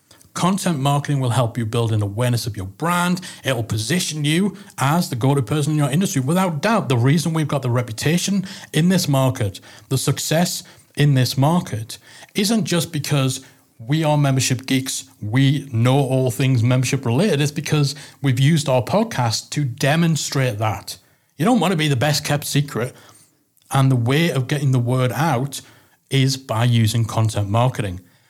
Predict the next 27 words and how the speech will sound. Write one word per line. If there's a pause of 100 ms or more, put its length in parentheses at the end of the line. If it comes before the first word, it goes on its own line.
(200)
That
content
marketing (520)
enables
you
to
create
that
connection
with
your
audience. (720)
They
can
build
that
affinity
with
you, (480)
drive
traffic
to
your
membership
who
are
already